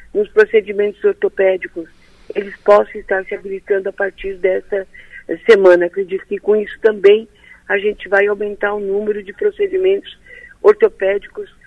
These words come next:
eh, no estado de Santa Catarina, porque o valor remuneratório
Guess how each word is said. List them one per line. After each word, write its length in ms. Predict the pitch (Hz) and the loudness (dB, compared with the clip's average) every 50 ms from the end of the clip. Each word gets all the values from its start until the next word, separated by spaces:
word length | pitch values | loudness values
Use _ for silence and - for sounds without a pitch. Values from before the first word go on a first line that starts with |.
| - - - _ - | -20 -20 -20 _ -2
eh, 160 | 175 190 208 | 0 0 0
no 100 | 196 202 | 0 -4
estado 400 | 202 202 190 - 208 196 185 185 | -8 -12 -10 -8 -6 -6 -6 -8
de 120 | 185 - - | -12 -14 -12
Santa 200 | 214 208 - 196 | -10 -10 -10 -10
Catarina, 340 | - 196 - 202 208 220 | -12 -10 -10 -10 -12 -12
porque 160 | 220 - - 220 | -12 -10 -8 -4
o 60 | 196 | -2
valor 280 | 214 208 202 208 214 | 0 2 4 4 4
remuneratório 880 | 196 196 220 214 202 202 202 196 202 196 - - 190 180 190 185 180 175 | 4 2 -2 -4 -4 -2 -2 -2 -4 -4 -6 -4 0 2 2 2 0 -2